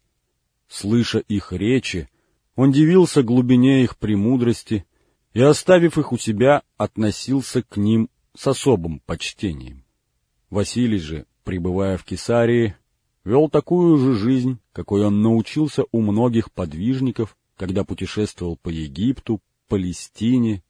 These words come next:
Сирии и Месопотамии и присматривался к жившим в тех странах отцам-подвижникам. Так, подражая их жизни, он был добрым иноком, и архиепископ Кесарии Евсевий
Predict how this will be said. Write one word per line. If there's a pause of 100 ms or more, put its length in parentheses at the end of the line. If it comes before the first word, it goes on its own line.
(120)
Сирии
и
Месопотамии (440)
и
присматривался
к
жившим
в
тех
странах (200)
отцам-подвижникам. (640)
Так, (220)
подражая
их
жизни, (280)
он
был
добрым (100)
иноком, (520)
и
архиепископ
Кесарии
Евсевий